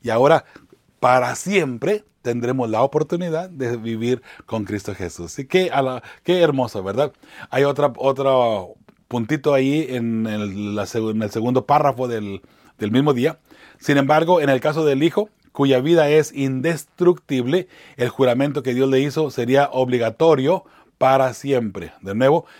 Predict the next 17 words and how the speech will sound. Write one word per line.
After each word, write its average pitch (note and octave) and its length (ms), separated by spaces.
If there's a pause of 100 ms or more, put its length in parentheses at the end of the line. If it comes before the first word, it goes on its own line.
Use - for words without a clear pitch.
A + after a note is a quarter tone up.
(140)
dando B2+ 220
a - 20
entender C#3+ 400
que C3+ 120
Jesús B2 320
sería B2 220
un A#2 60
sacerdote G#2+ 340
para F#2 180
siempre. - 300
Hermanos, B2+ 300 (720)
no B2 60
estamos B2+ 240
de A2+ 60
acuerdo F#2+ 280
con G#2 160
eso. D#3 240